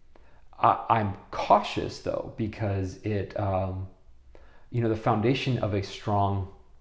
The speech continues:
romantic relationship, eventual marriage, you know, that idea has to be friendship.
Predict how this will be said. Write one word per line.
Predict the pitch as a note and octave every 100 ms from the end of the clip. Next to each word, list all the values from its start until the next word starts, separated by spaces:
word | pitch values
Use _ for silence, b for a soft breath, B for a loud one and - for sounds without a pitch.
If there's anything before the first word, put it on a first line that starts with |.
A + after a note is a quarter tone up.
| - G2 - - - G#2
romantic | G#2 G#2 G#2 G#2
relationship, | F#2+ - F#2+ -
eventual | G2 G#2 G#2
marriage, | F#2+ G#2+ G2 -
you |
know, | G2
that | G2
idea | F#2 G2+ - B B -
has | - A2+ G#2
to | A2
be | G2+
friendship. | - - F2 F#2 -